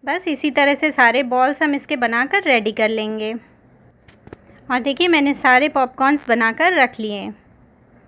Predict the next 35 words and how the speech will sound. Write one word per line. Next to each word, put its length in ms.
तो 100
चलिए 320
अब 120
हम 140
इसे 220
फ्राई 280
कर 160
लेते 320
हैं। 200
एक 160
पैन 320
में 120
मैंने 260
ऑयल 320
को 140
गर्म 300
होने 220
के 100
लिए 140
रख 160
दिया 280
था। 260
ऑयल 280
जब 180
गर्म 340
हो 100
गया 200
अच्छे 280
से 220
तो 140
फ्लेम 320
को 140
मीडियम 420
कर 200
देंगे 440